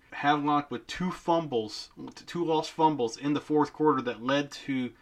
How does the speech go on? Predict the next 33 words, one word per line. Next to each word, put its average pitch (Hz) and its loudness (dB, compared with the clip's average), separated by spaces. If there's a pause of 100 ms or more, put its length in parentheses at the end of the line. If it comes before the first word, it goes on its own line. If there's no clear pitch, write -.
(260)
that 120 -2
Jacksonville 143 0
was - -6
able 131 -2
to - -10
turn 127 0
both 135 4
of 139 -2
those 123 -2
into 143 0
touchdowns. 123 -4 (400)
And, 127 -2
you 139 4
know, 123 2
that's 143 -2
the 143 -2
difference 143 0
in 127 -4
the 120 -4
game 139 2
right 120 0
there. 127 -2
That 143 -2
just 151 -6
goes 131 -2
to - -12
show - -2
you 127 -2
how 147 0
important 147 0
ball 143 4
control 123 0
is 120 0